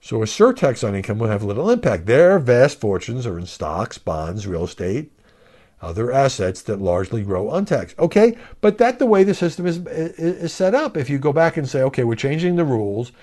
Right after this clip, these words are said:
and even though you were perfectly legal in how you amassed this fortune, we want to take a chunk of it,"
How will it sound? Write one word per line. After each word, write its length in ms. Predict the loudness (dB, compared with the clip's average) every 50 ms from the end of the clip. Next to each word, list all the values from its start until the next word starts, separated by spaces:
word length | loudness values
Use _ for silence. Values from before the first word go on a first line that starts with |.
| -20 -20 -18 _
and 120 | -6 -4 -2
even 220 | -2 -2 0 0
though 120 | 2 2
you 380 | 2 2 2 0 0 0 -2 -6 -10 _ _ -20 -20
were 280 | -18 -12 -8 -6 -6 -6
perfectly 420 | -2 0 0 0 2 0 0 2
legal 280 | 2 2 2 2 0 0
in 60 | 0
how 120 | 0 0
you 160 | 0 0 -2 -2
amassed 260 | -2 -2 -2 -4 -4
this 100 | -8 -10
fortune, 380 | -4 -2 -2 -2 0 -2 -2
we 120 | 0 0 0
want 260 | 0 0 0 -2 -2
to 60 | -4
take 140 | -4 -6 -6
a 40 | -4
chunk 280 | -2 0 0 0 0
of 100 | 0 -2
it," 220 | 0 -2 -2 -4